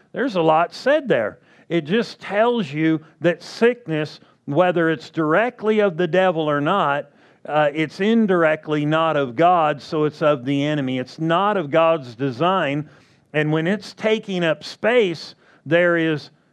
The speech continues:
you know, or whatever the issue is. Now, I'm not saying somebody has a demon if they have a problem, because that's not true. But I am saying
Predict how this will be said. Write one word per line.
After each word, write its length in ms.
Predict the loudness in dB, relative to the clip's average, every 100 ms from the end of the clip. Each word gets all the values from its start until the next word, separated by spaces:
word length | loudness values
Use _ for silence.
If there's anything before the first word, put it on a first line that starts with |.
| -6
you 140 | 0
know, 200 | 2 2
or 140 | 2 2
whatever 520 | 2 4 2 2 -2
the 280 | -2 -6 -2
issue 440 | -2 -4 -4 -2
is. 280 | 0 -2 -2
Now, 140 | -2
I'm 120 | 0
not 220 | 0 -2 -4
saying 340 | -6 -4 -4
somebody 320 | -6 -4 0
has 240 | 0 0 -2
a 60 |
demon 600 | -4 -2 -2 -2 -2 -4 -10 _ _ _ _ _ _ -8
if 160 | -6
they 180 | -2 0
have 240 | 2 0
a 60 | -2
problem, 560 | 0 2 2 0 -2 -4
because 240 | -6 -2
that's 340 | 0 0 -4
not 240 | -2 -2 -4
true. 540 | -4 0 2 0 -2 -10 _ _ _ _ _ -2
But 180 | 2 2
I 140 | 0
am 340 | 0 0 0
saying 640 | -2 -2 0 0 -2 -4